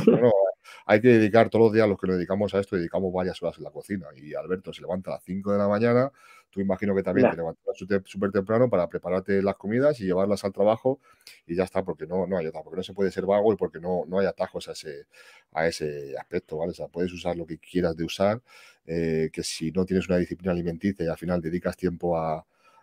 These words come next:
Speaker 1: a comer y, y, o sea, a prepararte las comidas y luego a comer, ¿no?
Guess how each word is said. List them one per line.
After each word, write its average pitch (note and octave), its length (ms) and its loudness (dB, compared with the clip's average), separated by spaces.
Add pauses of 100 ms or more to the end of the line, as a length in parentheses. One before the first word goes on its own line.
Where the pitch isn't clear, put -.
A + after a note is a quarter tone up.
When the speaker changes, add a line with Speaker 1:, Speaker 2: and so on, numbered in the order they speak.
Speaker 1:
a D#2+ 380 2
comer F#2 360 4 (140)
y, D#2+ 380 -2
y, E2 100 -2
o E2+ 80 2
sea, F2 180 6
a D#2 40 -2
prepararte F#2 320 2
las F#2+ 100 2
comidas F2+ 400 2
y D#2 60 -6
luego F2+ 180 4
a F2 60 0
comer, F#2+ 300 4
¿no? A2+ 140 -6